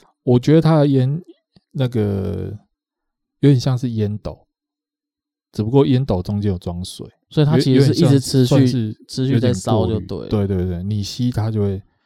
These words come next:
Speaker 1: 把烟吸下去这样。
Speaker 2: 啊，所以它，所以你有可能是因为，我的一想，我的是，我的意思是说，会不会有可能是，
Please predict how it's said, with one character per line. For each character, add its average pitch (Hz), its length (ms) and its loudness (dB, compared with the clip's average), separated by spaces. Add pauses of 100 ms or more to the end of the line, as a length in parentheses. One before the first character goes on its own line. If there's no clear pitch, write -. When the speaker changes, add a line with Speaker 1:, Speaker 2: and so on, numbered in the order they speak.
(340)
Speaker 1:
把 87 180 -8
烟 95 220 -2
吸 92 160 -8
下 85 220 -6
去 - 200 -16
这 65 120 -16
样。 - 80 -20 (240)
Speaker 2:
啊， 147 120 -12 (260)
所 170 200 0
以 143 60 4
它， 139 200 -4 (160)
所 165 200 -4
以 - 20 0
你 135 80 0
有 127 120 0
可 127 140 -4
能 113 140 -2
是 135 180 -8
因 131 180 -4
为， 120 280 -4 (480)
我 135 140 2
的 180 120 4
一 233 80 2
想， 120 300 -2
我 131 120 0
的 143 60 2
是， 151 160 -4
我 135 120 2
的 196 60 2
意 208 40 2
思 156 100 2
是 165 100 0
说， 156 180 0
会 175 80 4
不 143 100 -2
会 131 120 2
有 120 100 0
可 120 100 -8
能 101 140 -4
是， 110 420 -8